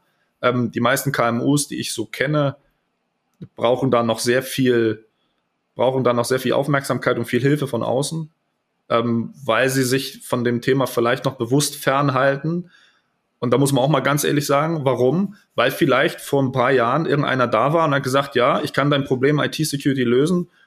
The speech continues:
Du musst nur das Programm, diese Software oder das Ding kaufen und dann wird alles gut.“ Und dann haben die alle furchtbar, nicht alles Quatsch, ne? Aber dann haben viele sehr viel Geld ausgegeben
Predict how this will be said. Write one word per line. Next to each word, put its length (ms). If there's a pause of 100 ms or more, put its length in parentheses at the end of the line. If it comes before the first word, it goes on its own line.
Du 80
musst 200
nur 100
das 180
Programm, 400
diese 160
Software 540
oder 120
das 220
Ding 220
kaufen 260
und 80
dann 160
wird 120
alles 260
gut.“ 240 (420)
Und 80
dann 100
haben 100
die 100
alle 100
furchtbar, 340 (120)
nicht 260
alles 240
Quatsch, 300
ne? 180
Aber 220 (180)
dann 140
haben 160
viele 280
sehr 220
viel 160
Geld 260
ausgegeben 680